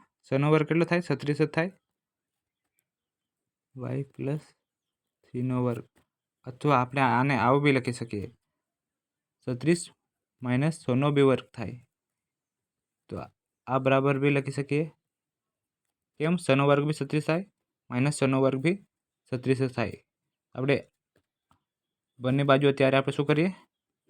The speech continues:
વર્ગમૂળ લગાડીએ. તો વર્ગમૂળ લગાડીએ, આ વર્ગ ઉડી જાય છે, સજ બચશે. આ પૂર્ણાંક અંશનો આ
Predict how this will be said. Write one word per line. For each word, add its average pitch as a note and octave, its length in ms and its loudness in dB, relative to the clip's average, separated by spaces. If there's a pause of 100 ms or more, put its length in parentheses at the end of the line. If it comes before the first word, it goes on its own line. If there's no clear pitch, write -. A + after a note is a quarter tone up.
(1300)
વર્ગમૂળ C3+ 360 2
લગાડીએ. A#2 400 2 (2000)
તો - 140 -20
વર્ગમૂળ C#3 360 0
લગાડીએ, C#3+ 360 4 (360)
આ B2+ 140 0
વર્ગ C3+ 180 4 (100)
ઉડી C3 220 4
જાય G#2+ 160 -4
છે, - 80 -20 (340)
સજ C3+ 180 -2 (140)
બચશે. C3+ 300 -4 (760)
આ B2 100 -6
પૂર્ણાંક C3+ 300 0
અંશનો C3+ 300 0
આ C3 160 4